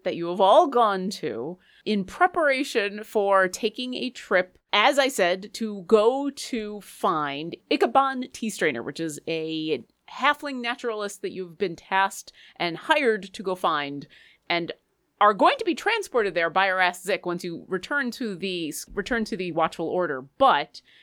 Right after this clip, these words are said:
you had decided to go do a little bit of a shopping trip and get yourself some lumberjack gear in order to not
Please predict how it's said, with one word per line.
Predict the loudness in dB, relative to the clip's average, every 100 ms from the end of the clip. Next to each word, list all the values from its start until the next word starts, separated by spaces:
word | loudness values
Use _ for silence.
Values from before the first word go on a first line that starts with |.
| _
you | -10
had | -8
decided | -4 0 2 2 -4 -6 -10
to | -8 -6
go | 2 2
do | 4 0
a |
little | 0 0 2
bit | 0
of | 0
a |
shopping | -6 -2 -2 -2 -4 -8 -14 _ -10
trip | -4 -4 -4 -10
and | -8 -8 -10 0
get | 0 2
yourself | -6 0 2 2
some | 0 2
lumberjack | 4 4 2 2 0 0 -10 -12
gear | -8 -6 -6 -8 -10 _ _ 0
in | 2 4
order | 2 2 2 -4
to | -6 -8 -8 -10 -12 -14 _ _ -4
not | 0 2 2 2